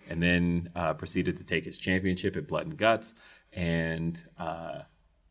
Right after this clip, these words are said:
here he is now really disrespecting the championship and disrespecting the, the title that Hook's father Taz really put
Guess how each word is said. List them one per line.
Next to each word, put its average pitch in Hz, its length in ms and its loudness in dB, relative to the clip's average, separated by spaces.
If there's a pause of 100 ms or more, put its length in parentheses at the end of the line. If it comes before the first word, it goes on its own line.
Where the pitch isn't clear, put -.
(280)
here 85 240 2
he 87 140 6
is 85 140 4
now 90 500 6 (840)
really 143 300 10
disrespecting 135 1120 6 (160)
the 110 120 2
championship 104 760 6 (100)
and 92 180 6
disrespecting 104 760 6
the, 90 380 6
the 87 160 0
title 110 480 4
that 90 420 2
Hook's - 260 -4
father 101 360 4
Taz 104 420 6
really 98 260 6
put 98 360 0